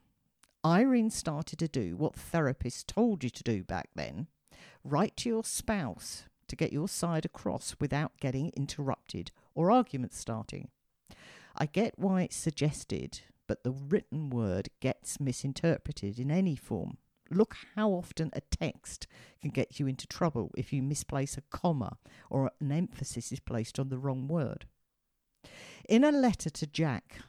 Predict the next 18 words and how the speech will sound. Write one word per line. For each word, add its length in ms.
Irene 580
wrote, 540
"I 140
am 240
really 320
sorry 480
you 260
are 220
unhappy 560
right 320
now. 320
I 120
have 240
a 40
hard 460
time 320
believing 560
the 140